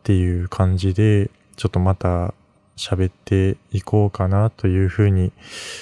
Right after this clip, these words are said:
思っております。はい、思っております。ね、何回、二回同じこと言うねんっていう感じは、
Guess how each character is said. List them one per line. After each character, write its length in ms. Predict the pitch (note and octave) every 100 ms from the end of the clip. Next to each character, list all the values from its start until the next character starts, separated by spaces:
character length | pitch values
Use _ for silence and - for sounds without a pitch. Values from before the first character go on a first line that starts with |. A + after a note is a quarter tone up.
| -
思 220 | G2+ G2 G2
っ 20 |
て 520 | _ - G2+ G2+ G#2 G#2
お 80 |
り 80 | G2+
ま 140 | G#2 G2+
す。 340 | - F#2+ E2+ _ _ _ _ _ _ _ _ - - -
は 280 | - G#2 F#2+
い、 100 | - -
思 220 | G2 G2+
っ 40 |
て 260 | - - G#2
お 120 | G2
り 80 | G#2
ま 160 | G#2+ G#2
す。 440 | - - - - _ _ _ - _ _
ね、 420 | G2 G2 G2+ F#2+ - -
何 840 | G2+ G#2+ A2 A2 A2+ A2+ A#2 A#2 -
回、 200 | C#3 B2+ G#2+ F#2+ F2+ F2+ F2+ -
二 280 | A2 G2+ G#2
回 200 | - G2+
同 240 | G2 F#2+ F2+
じ 100 | F#2+
こ 120 | G2
と 80 | F#2
言 180 | F#2+
う 20 | F#2
ね 120 | D#2
ん 40 |
っ 20 | D#2 -
て 120 | F2
い 160 | D#2+
う 60 | F2+
感 300 | - F2+ F2+
じ 160 | E2+ F2+
は、 240 | E2+